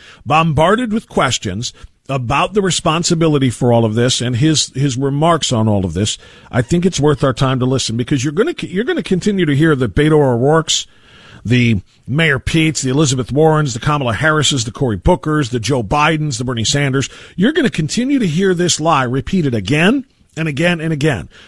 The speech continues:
Trump said neo-Nazis are very fine people. And what I want you to do, my friends, is I want you to have the ammunition to fight back whenever you hear this nonsense from your liberal friends. When you, whenever you hear, "How can you support this racist?"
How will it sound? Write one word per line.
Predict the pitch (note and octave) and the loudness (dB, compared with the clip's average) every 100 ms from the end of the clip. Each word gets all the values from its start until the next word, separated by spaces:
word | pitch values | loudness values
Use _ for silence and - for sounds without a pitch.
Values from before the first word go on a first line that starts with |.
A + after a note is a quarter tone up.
| - | -18
Trump | - - G3+ C4+ - | -14 0 0 0 -2
said | - G3+ G#3 | -2 0 0
neo-Nazis | F3 F#3 G#3+ F#3+ E3 D#3 - D#3 C#3 | 0 0 0 0 -2 -2 0 0 2
are | C3 | 2
very | A2 D3+ D#3 D3 | 2 2 4 2
fine | - C#3+ B2+ | 2 2 2
people. | - A#2 - - _ - - - - | 2 2 0 -12 _ -20 -20 -14 -6
And | D3 | -2
what | G3+ | 0
I | |
want | D#4+ D4 C4 | 2 0 0
you | G#3 C#4+ | 2 2
to | D#3+ | 0
do, | C#3 | -2
my | A2+ | -4
friends, | G#2+ A#2 C2+ G1+ - - _ _ _ _ _ _ _ - | -6 -8 -8 -6 -8 -8 _ _ _ _ _ _ _ -6
is | C#3 | 0
I | G3 | 2
want | C#4 B3 B3+ | 4 2 2
you | |
to | G#3 | 0
have | G3 F#3 | 0 0
the | F#3 | 0
ammunition | F3+ E3+ E3 - - _ _ _ _ _ - - | 2 2 0 -4 -14 _ _ _ _ _ -20 -6
to | - E3+ | -2 0
fight | G#3 G3+ | 0 0
back | D3+ G3+ F#3 | 0 -2 -2
whenever | E3 F#3 F3+ | -2 -2 -2
you | F3 | -2
hear | C#3 F3+ | 0 0
this | E3 D3 | 0 -2
nonsense | E3 F3 - D#3+ | -2 -4 -2 -4
from | - D3+ D3 | -2 -2 0
your | C#3+ | 2
liberal | D3 B2+ B2+ | 2 2 0
friends. | - D3+ G2+ - - - - - | 2 0 0 -4 -6 -6 -16 -6
When | C#3 | 0
you, | F3+ F#3+ | 2 2
whenever | E3 F#3 F#3+ | 2 2 2
you | E3+ | 0
hear, | D3 E3+ C#3+ | 0 0 -2
"How | - E3+ G#3 | 0 0 0
can | - F3 | 0 -2
you | F3+ | 0
support | - C3+ - F#3 F3 | 0 -4 -4 -2 -2
this | E3+ D#3+ - | 0 0 0
racist?" | B2 D3 - - - - | -2 -2 -2 -4 -8 -10